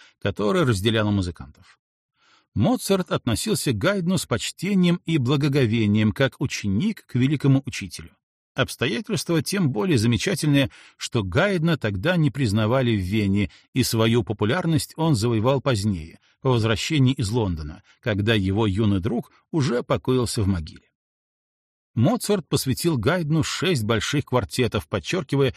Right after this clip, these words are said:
что именно у Гайдна он научился, как писать музыку. Об отношении Моцарта к Гайдну можно судить по следующему эпизоду.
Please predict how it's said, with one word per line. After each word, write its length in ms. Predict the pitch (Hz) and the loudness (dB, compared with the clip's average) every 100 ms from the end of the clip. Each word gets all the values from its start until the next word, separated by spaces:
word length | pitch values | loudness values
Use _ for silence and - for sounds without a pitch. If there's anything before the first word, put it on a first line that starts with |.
| - | -8
что 260 | - - 135 | -8 -4 -2
именно 360 | 175 175 160 165 | 0 2 4 2
у 100 | - | 0
Гайдна 520 | 120 98 156 147 127 131 | -2 0 0 2 0 0
он 200 | 127 104 | 0 0
научился, 600 | 98 - 98 - 165 - _ _ | 0 -2 -6 -4 -2 -4 _ _
как 320 | - 110 117 | -2 0 0
писать 540 | - 95 - 87 82 - | -6 -6 -4 -6 -6 -4
музыку. 480 | 98 87 - - _ _ _ _ _ _ _ _ _ _ _ _ _ _ _ | -4 -6 -10 -18 _ _ _ _ _ _ _ _ _ _ _ _ _ _ _
Об 160 | - 127 | -2 0
отношении 600 | 123 113 104 - 233 208 | 0 0 -2 0 2 4
Моцарта 500 | 143 226 - 160 156 | 4 2 -2 -4 -2
к 80 | 107 | -2
Гайдну 460 | 156 220 175 190 | -2 -2 0 2
можно 340 | 156 185 156 160 | 2 2 2 0
судить 560 | - 117 90 185 180 | 0 -2 -2 -2 -2
по 120 | - 120 | -2 -2
следующему 600 | - 170 147 - 143 117 | -2 -2 0 0 2 2
эпизоду. 400 | 117 85 76 | 0 -6 -8